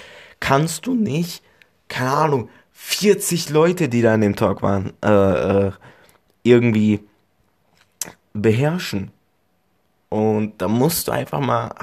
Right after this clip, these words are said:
Konsequenz, oder kannst du nicht immer sagen von wegen, ja, könntest du dich bitte an Regel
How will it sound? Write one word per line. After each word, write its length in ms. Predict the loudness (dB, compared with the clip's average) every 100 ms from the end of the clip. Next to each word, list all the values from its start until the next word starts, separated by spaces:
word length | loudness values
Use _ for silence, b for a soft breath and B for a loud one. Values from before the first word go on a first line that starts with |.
| -16 -10
Konsequenz, 560 | -8 -8 -4 -4 -4
oder 140 | -8 -6
kannst 380 | -4 -2 -2 -4
du 80 |
nicht 140 | -6 -4
immer 200 | -2 0
sagen 220 | 0 -2
von 160 | -4 -6
wegen, 160 | -8 B B B
ja, 100 | -20
könntest 420 | -8 -8 -8 -10
du 60 | -10
dich 180 | -12 -10
bitte 300 | -8 -8 -8
an 100 | -8
Regel 460 | -2 0 0 -2